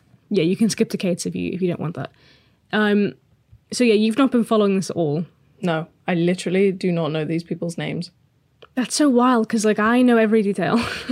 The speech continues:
Speaker 1: <laughs> because it's just bizarre, and it kept coming up in any crime news, in the news in general.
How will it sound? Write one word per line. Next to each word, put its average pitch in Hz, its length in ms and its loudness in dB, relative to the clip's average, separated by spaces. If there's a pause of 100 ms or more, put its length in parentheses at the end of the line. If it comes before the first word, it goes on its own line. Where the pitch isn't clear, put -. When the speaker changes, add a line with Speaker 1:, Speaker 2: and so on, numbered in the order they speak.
(220)
Speaker 1:
<laughs> - 500 -20
because 226 240 0
it's 240 160 2
just 240 260 -2 (300)
bizarre, 208 480 2
and 202 120 -2
it 196 40 -2
kept 233 200 -6
coming 214 260 0
up 180 260 -4 (380)
in 180 240 -4 (160)
any 196 240 0
crime 190 400 0
news, 202 260 2 (120)
in 226 260 6
the 220 100 2
news 208 260 4
in 208 120 2
general. 202 480 0